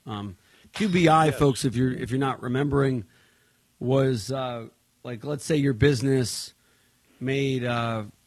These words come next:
Speaker 1: four hundred grand. Well, you get a twenty percent write-off, basically, off the top. So your eighty, uh, basically twenty percent, eighty grand would be, uh, re-, not taxed if you were a small business owner. I talked to the guy, uh, Corey Gardner from Colorado.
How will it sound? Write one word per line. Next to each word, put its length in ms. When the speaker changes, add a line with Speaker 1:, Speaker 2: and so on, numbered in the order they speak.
Speaker 1:
four 200
hundred 220
grand. 400
Well, 80
you 120
get 160
a 40
twenty 340
percent 580
write-off, 800
basically, 500
off 220
the 100
top. 460
So 180
your 240
eighty, 480
uh, 300
basically 600
twenty 240
percent, 240
eighty 200
grand 580
would 240
be, 420
uh, 160
re-, 300
not 400
taxed 560
if 120
you 80
were 80
a 40
small 240
business 400
owner. 260
I 140
talked 480
to 240
the 120
guy, 260
uh, 320
Corey 340
Gardner 480
from 200
Colorado. 760